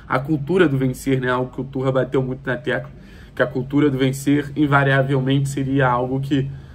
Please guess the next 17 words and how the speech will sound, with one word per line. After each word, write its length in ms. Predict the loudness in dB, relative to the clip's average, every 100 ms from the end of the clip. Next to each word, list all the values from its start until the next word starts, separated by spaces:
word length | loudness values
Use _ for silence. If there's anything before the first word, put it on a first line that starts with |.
| -2
o 60 | 0
Atlético 460 | 4 4 2 -2
precisaria 600 | -4 -4 0 2 4 4
ter 140 | 2 2
ao 160 | 4
longo 400 | 4 2 0 0
da 140 | 0 0
temporada. 560 | 0 2 2 2 0 -8 -12 -6
"Ah, 140 | -4
Thiago, 220 | -2 -2 -2
o 20 |
que 180 | -2 -2
é 60 |
a 20 |
cultura 480 | -2 -2 0 4 4
do 80 | 4
vencer?" 480 | 0 0 -2 -4